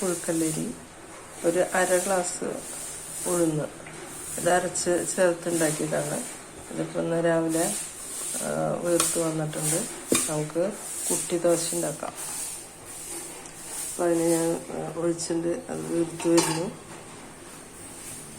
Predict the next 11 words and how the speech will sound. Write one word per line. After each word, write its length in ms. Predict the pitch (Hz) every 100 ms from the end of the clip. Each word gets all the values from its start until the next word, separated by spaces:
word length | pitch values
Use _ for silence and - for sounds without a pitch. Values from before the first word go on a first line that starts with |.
| - -
ഹോളുകളൊക്കെ 720 | 175 165 165 160 160 160 165
ആയിട്ട് 260 | 160 156 160
വരുന്നുണ്ട്. 560 | 156 147 143 - 160
അങ്ങനെ 1500 | - - - - - - - - - - - - - - -
ഹോൾ 380 | 165 175 175 170
വന്നു 260 | 180 175 170
കഴിയുമ്പോൾ 520 | 170 165 156 160 - - 175
നമുക്ക് 440 | 165 156 - 185 - - - - - - - - - -
ഇത് 320 | - 160 165 -
അടച്ച് 360 | 180 165 - 156
വയ്ക്കാം. 300 | 147 -